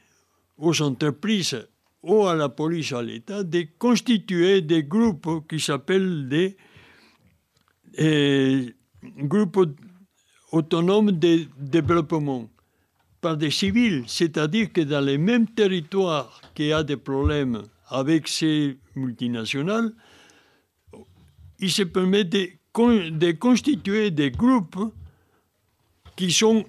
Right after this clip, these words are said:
armés et qui sont payés par les entreprises ou qui sont, euh, sous la commande directe de, de l'armée.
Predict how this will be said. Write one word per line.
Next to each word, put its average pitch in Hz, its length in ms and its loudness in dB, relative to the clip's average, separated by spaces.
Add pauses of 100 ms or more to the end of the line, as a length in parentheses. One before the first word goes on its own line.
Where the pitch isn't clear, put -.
armés 147 640 0 (640)
et 196 180 2
qui 175 160 -4
sont 180 340 0 (280)
payés 202 600 2 (220)
par 208 440 0 (160)
les 135 680 -2
entreprises 175 640 0 (200)
ou 233 280 0 (360)
qui 147 140 0
sont, 190 400 0
euh, 139 420 0 (160)
sous 170 220 0
la 143 380 0 (100)
commande 175 540 -2
directe 165 480 0
de, 123 420 -4
de 117 220 -8
l'armée. 110 440 -2